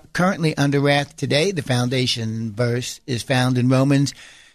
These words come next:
chapter one, verse eighteen, and I'm gonna use the Amplified Classic this time. "For God's holy wrath and indignation are revealed from heaven against all ungodliness and unrighteousness of men who in their wickedness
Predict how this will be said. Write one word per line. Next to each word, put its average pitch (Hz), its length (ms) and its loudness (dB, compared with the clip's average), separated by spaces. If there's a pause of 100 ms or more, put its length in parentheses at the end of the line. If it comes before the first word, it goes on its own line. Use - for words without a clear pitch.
chapter 131 460 -2
one, 160 320 2
verse 135 260 2
eighteen, 165 800 0
and 139 200 2
I'm 139 120 2
gonna 139 100 2
use 143 220 0
the 131 160 -6
Amplified 143 720 -2
Classic 131 500 -2 (100)
this 104 160 -8
time. 95 300 -10 (680)
"For - 140 0
God's 160 380 2
holy 190 340 4
wrath 127 380 4 (100)
and 196 380 2
indignation 180 1000 2
are 160 240 4
revealed 139 640 4
from 202 320 2
heaven 147 460 0
against 139 420 0
all 160 240 2
ungodliness 131 800 0
and 131 100 2
unrighteousness 151 760 -2
of 131 100 -2
men 120 380 0 (360)
who 208 380 4
in 156 160 2
their 139 200 4
wickedness 202 840 0